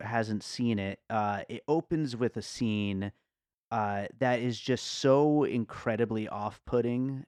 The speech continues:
and just, just horrific that it, it, it kind of, it puts this sense of dread over what, what happens for, I mean, you, you're just, you can't stop thinking about it for, like, it,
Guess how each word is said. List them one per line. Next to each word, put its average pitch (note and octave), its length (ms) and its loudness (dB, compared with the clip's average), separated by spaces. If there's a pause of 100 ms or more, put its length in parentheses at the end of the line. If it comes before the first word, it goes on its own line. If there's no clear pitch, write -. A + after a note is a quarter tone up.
(120)
and G#2 300 -4
just, A2+ 340 -4 (140)
just A#2 240 -6
horrific G#2+ 800 -6 (320)
that A2+ 200 -2
it, G#2+ 260 -4
it, A2+ 220 -10
it A#2 140 -12
kind B2+ 220 -4
of, A2+ 180 -4 (300)
it - 140 -6
puts - 260 -2
this A2+ 220 -2
sense - 380 -4
of F#2+ 120 -14
dread A2 680 -4 (360)
over A2+ 600 -2 (560)
what, G#2 160 -10 (140)
what A2 180 -8
happens A2+ 500 -4
for, A2 340 -4 (260)
I C#3+ 80 6
mean, C3+ 120 6
you, D#3+ 100 8
you're D3 220 6
just, C3+ 320 0
you C3+ 120 -2
can't - 360 -4
stop G#2+ 260 -4
thinking A#2 240 0
about G#2 240 2
it G2+ 80 -8
for, - 120 -8
like, G#2 200 -6
it, G#2+ 120 -12